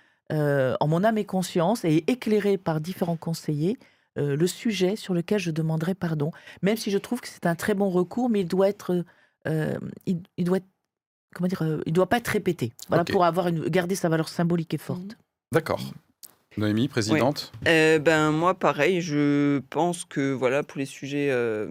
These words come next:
Speaker 3: où vraiment c'est sincère et il y a cette reconnaissance, je demanderai pardon. Et par contre, ce que, il faut que les actes a-, aillent avec. Et ce que j'aimais bien, c'était l'idée de la médiation dans des petites unités, des petits
Speaker 2: Mhm.
Speaker 3: groupes, c'est-à-dire vraiment mettre des choses en place, euh,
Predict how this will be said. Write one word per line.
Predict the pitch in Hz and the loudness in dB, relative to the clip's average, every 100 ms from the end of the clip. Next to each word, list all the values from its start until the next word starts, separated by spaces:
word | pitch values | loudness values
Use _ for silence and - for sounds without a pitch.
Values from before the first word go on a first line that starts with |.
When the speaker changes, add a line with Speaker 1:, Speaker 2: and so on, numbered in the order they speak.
| 80 - _ _ | -10 -16 _ _
Speaker 3:
où | 147 | -6
vraiment | 143 156 185 202 202 | -2 2 2 2 2
c'est | 180 | 0
sincère | 160 180 170 - 190 185 190 185 | 0 0 -2 0 2 4 2 2
et | 160 147 | 2 0
il | 143 | 2
y | 139 | 0
a | 131 131 | 0 -2
cette | - 143 | -4 -8
reconnaissance, | - - 160 170 160 | -8 -6 -6 -4 -6
je | 139 | -4
demanderai | 131 139 147 139 139 | -6 -4 -4 -4 -6
pardon. | 139 123 123 143 175 - - - - _ - | -6 -6 -4 -4 -6 -10 -18 -20 -20 _ 2
Et | 160 | 4
par | 156 156 151 | 4 2 0
contre, | 190 202 | -4 -4
ce | |
que, | - - - - - | -6 -10 -4 -4 -4
il | |
faut | 127 170 160 | -2 0 0
que | 151 | 2
les | 151 147 | 0 2
actes | 165 170 175 | 0 0 0
a-, | 151 - | 0 0
aillent | 151 147 | 2 2
avec. | 139 147 185 | 2 2 0
Et | 160 | -2
ce | - | -4
que | 151 | -2
j'aimais | 143 147 | 2 2
bien, | 147 180 | 2 -2
c'était | 185 - 165 | -4 -6 -4
l'idée | 151 143 147 156 | -2 -2 0 0
de | |
la | 151 | 2
médiation | 147 156 151 160 156 180 185 160 | 2 2 2 0 0 -4 -4 -4
dans | 135 156 | -2 2
des | 156 156 | 2 0
petites | - 196 185 - 190 196 196 180 - - 151 | 0 -2 -2 -10 -8 -6 -6 -8 -14 -10 -4
unités, | 175 185 170 190 | -2 -2 -2 -2
des | 165 | -2
petits | 147 - 107 | -4 -4 -2
Speaker 2:
Mhm. | 101 | 0
Speaker 3:
groupes, | 143 226 | 0 -2
c'est-à-dire | - 160 151 143 | -4 -2 0 -2
vraiment | 147 175 196 | -2 -2 0
mettre | 175 156 | 0 -2
des | 147 | -4
choses | 147 160 | -6 -6
en | 151 | -4
place, | 147 160 170 | -2 -2 -4
euh, | - | -6